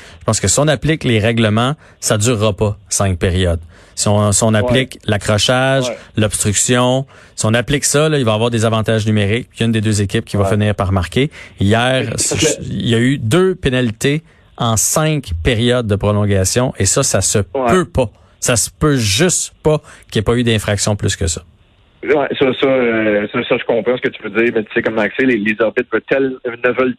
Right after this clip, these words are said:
Speaker 2: tellement pas avoir d'influence sur un match, mais je comprends tout à fait ce que tu dis.
Speaker 1: Mais ils en
Speaker 2: En
Speaker 1: ont de
Speaker 2: même temps,
Speaker 1: l'influence. En, en, en, en, en arrêtant d'appliquer les règlements, ils influencent
Speaker 2: Ouais.
Speaker 1: le jeu.
Speaker 2: Ouais, aussi. Non, non, écoute, euh, ton, ton, ton point, euh, ton point est défendable, puis, euh,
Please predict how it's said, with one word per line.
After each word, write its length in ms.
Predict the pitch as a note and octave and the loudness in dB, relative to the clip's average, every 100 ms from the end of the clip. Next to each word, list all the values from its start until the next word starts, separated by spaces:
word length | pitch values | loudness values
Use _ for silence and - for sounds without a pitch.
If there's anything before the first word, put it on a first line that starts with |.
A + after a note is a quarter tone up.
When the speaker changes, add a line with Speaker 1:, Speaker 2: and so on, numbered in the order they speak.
| - | -2
Speaker 2:
tellement 580 | F3 E3+ D#3 C3+ B2+ A#2 | 0 0 -4 -4 -4 -2
pas 140 | C#3+ C#3 | -2 0
avoir 380 | A#2 A2+ B2+ B2+ | -2 0 0 0
d'influence 640 | C3 C3 A#2+ B2 A#2+ B2+ C3 | -2 -4 -4 -2 -2 -2 -6
sur 200 | - A2+ A2 | -2 0 0
un 60 | |
match, 220 | G#2+ B2+ - | 0 -4 -6
mais 60 | - | -8
je 80 | - | -2
comprends 300 | A#2 A2+ B2+ | -2 0 -2
tout 140 | - | -2
à 20 | |
fait 140 | A#2+ D3+ | -2 -4
ce 60 | - | -4
que 80 | |
tu 140 | B2 - - | -6 -8 -10
dis. 140 | F3+ - | -6 0
Speaker 1:
Mais 140 | C#3 | 2
ils 80 | D3 | 2
en 160 | D3 D#3 | 0 0
Speaker 2:
En 120 | G#3+ | 0
Speaker 1:
ont 40 | |
de 40 | G3 | 0
Speaker 2:
même 0 | |
temps, 60 | |
Speaker 1:
l'influence. 540 | D3+ - D#3+ F3+ E3 - | 0 0 0 0 -2 -4
En, 80 | D3+ | -4
en, 520 | - D#3+ E3+ - F3+ | -2 -2 -2 0 -2
en, 20 | |
en, 260 | F#3 E3+ G3 | 0 -2 0
en 320 | F#3+ - D#3 | 0 0 0
arrêtant 340 | F3 F3+ F#3+ G#3 | 0 0 -2 0
d'appliquer 460 | F3 - D#3+ G3 | 0 -2 -2 0
les 100 | F3+ | 2
règlements, 480 | D3+ D3+ D3+ E3+ G#3+ - | 2 2 2 2 0 0
ils 140 | C3+ | 0
influencent 580 | F3 F3+ F3 F#3 A3 D#3 | 0 2 2 2 0 0
Speaker 2:
Ouais. 60 | |
Speaker 1:
le 40 | C#3+ | 0
jeu. 200 | D#3 F3+ - C3+ | 0 -2 -4 -2
Speaker 2:
Ouais, 200 | B2 - _ _ _ | -2 -4 _ _ _
aussi. 320 | F#3 - B2 - _ - | -4 -2 -4 -4 _ -2
Non, 100 | F3+ | 0
non, 180 | E3+ F#3 | 2 2
écoute, 280 | E3 F3 D3 | 0 -2 0
euh, 280 | C3 C3 | 2 2
ton, 220 | A#2+ C3+ B2 | 0 -2 -2
ton, 200 | C3+ B2 | -4 -2
ton 220 | C3 B2 | -2 0
point, 220 | D#3 D#3+ D3+ B2+ | 0 0 0 2
euh, 340 | B2 A#2 A2 | 2 2 0
ton 180 | B2 A#2+ | -2 -4
point 180 | - D3 | -2 -2
est 40 | |
défendable, 540 | C3 C3 B2 B2+ C#3 - | 0 0 0 0 -2 -6
puis, 300 | A#2+ A2+ A2 | -12 -2 0
euh, 320 | G#2+ G#2 G2+ | 2 2 -2